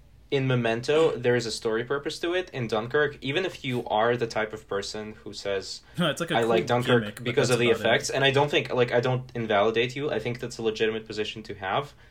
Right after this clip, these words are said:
Speaker 1: to like Dunkirk because the effects are great, which they are. But there is no technical brilliance in just writing a story so that events don't go in order.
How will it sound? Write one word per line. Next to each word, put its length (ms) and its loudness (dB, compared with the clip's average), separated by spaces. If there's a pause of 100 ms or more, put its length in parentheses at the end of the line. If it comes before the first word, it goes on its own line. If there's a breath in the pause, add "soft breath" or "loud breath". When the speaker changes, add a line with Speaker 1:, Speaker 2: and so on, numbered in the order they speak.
(100 soft breath)
Speaker 1:
to 160 -6
like 300 0
Dunkirk 460 0
because 260 -4
the 120 -4
effects 360 -6
are 100 -4
great, 360 -6 (140)
which 200 -4
they 160 0
are. 260 -2 (1500 soft breath)
But 260 -2
there 140 6
is 120 2
no 140 4
technical 480 0
brilliance 600 2
in 200 -8
just 480 -6
writing 380 2
a 40 -2
story 440 -2
so 160 -4
that 120 0
events 360 -4
don't 340 -2
go 200 -2
in 100 -8
order. 440 -6